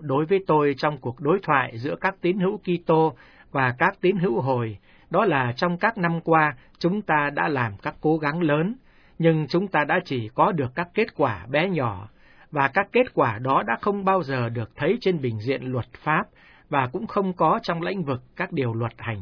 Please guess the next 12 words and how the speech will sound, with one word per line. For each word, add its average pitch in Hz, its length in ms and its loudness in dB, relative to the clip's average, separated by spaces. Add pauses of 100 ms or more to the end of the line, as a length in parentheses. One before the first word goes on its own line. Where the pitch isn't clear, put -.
chánh 135 300 -4
nữa. 160 240 -4 (680)
Vì 151 200 2
thế, 185 240 6
cần 135 260 -2
phải 110 280 -4
cố 165 160 2
gắng 180 220 0
hơn 175 220 2
nữa 165 260 0 (300)
để 135 180 0
hiểu 113 280 -2